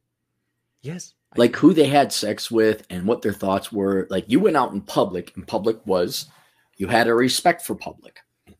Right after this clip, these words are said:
Speaker 2: People didn't necessarily wanna hear about your politics. People didn't really wanna see your pink or purple hair.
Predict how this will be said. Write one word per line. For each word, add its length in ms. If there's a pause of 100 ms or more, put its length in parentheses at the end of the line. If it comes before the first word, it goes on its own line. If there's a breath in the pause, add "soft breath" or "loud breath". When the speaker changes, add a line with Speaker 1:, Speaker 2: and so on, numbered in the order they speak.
(960)
Speaker 2:
People 220
didn't 260
necessarily 480
wanna 200
hear 140
about 240
your 60
politics. 640 (240)
People 220
didn't 220
really 160
wanna 220
see 160
your 140
pink 320
or 40
purple 360
hair. 400